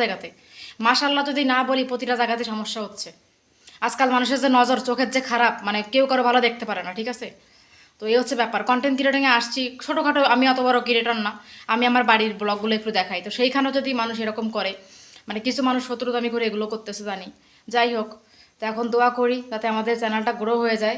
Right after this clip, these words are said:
তুমি আজকে টাকাটা দিয়ে দিও মসজিদে, দোয়া করো। আর দেখলেন তো কী পরিমাণে নজর লাগছে, আসলে কি বলবো বলেন, নজর তো আমাদের, আহ, মানে লাগতেই পারে। তো আল্লাহ তাআলা আছে, অবশ্যই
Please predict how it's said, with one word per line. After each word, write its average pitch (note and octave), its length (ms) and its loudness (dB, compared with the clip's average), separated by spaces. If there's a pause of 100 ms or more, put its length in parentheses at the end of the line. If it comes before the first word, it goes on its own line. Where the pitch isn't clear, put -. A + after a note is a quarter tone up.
(140)
তুমি A3+ 160 -4
আজকে A3+ 180 -8
টাকাটা G#3+ 280 -4
দিয়ে G#3 160 -2
দিও A3 120 -4
মসজিদে, A3 340 -8 (240)
দোয়া G3+ 180 -4
করো। G3+ 220 -10 (720)
আর G3 220 -4 (200)
দেখলেন B3 280 0
তো A#3 100 -2
কী A#3 120 -6
পরিমাণে A3+ 360 -2
নজর G#3 160 -4
লাগছে, G#3 260 -4
আসলে A#3+ 320 -4 (300)
কি C4 100 -4
বলবো A3 280 0
বলেন, F#3+ 300 -4
নজর A3+ 240 -2
তো C4 160 -4
আমাদের, A#3 320 0
আহ, - 600 -12
মানে F#3+ 280 -10
লাগতেই A#3 440 2
পারে। G3+ 220 -6 (340)
তো A3 80 -6 (580)
আল্লাহ A#3 180 0
তাআলা A#3 220 2
আছে, A3 280 -2
অবশ্যই G#3 420 -6